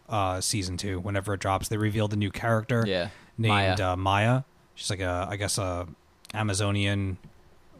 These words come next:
Speaker 1: you know, bow and arrow.
Speaker 2: I think she, she was in the series previously.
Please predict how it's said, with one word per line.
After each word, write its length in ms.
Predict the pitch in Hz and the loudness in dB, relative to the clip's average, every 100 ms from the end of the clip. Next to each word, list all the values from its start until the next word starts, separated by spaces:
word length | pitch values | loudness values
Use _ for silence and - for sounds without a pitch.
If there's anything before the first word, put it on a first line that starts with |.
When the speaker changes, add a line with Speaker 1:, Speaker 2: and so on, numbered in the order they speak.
| - - | -20 -8
Speaker 1:
you 100 | 113 | -2
know, 180 | 107 98 | 0 0
bow 300 | 101 107 104 | 2 4 4
and 100 | 98 | 6
arrow. 320 | 101 113 120 | 6 6 4
Speaker 2:
I 40 | |
think 140 | 127 175 | 0 -2
she, 200 | 180 - | -4 -2
she 160 | - | 0
was 120 | 147 | 2
in 80 | 139 | 2
the 60 | 123 | -2
series 400 | - 123 104 92 | -2 -2 -2 -4
previously. 720 | - 107 85 76 - 82 95 | -4 -4 -4 -6 -8 -8 -10